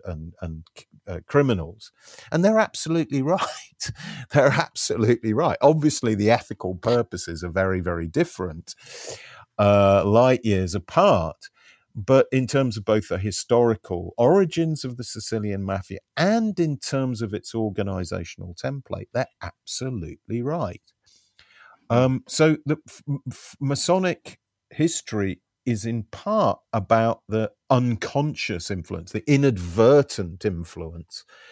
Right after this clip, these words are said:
Speaker 1: uh, of the Masonic model and of the fear of Freemasonry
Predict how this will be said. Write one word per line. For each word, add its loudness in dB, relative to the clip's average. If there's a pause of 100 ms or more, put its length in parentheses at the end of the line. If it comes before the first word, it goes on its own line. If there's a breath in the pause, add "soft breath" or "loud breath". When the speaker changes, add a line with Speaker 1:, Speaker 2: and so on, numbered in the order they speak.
(380 loud breath)
Speaker 1:
uh, 4 (100)
of 0
the -2
Masonic -4
model 0 (220)
and -6
of -12 (240)
the -12
fear 2
of -8
Freemasonry -12